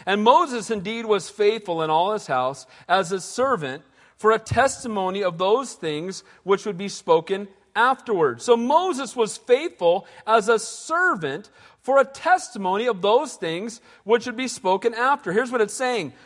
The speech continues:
Moses was a foreshadowing of things to come.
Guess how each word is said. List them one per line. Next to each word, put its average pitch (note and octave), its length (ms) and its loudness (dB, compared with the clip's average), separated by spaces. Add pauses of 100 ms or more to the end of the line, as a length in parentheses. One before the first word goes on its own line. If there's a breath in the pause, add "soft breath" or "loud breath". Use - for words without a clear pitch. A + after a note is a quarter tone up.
Moses G3+ 720 2 (160 soft breath)
was G3+ 160 0
a A3 100 4
foreshadowing A3 920 0
of G3+ 120 -6
things G#3+ 340 -4
to G#3+ 120 -6
come. D3+ 400 -6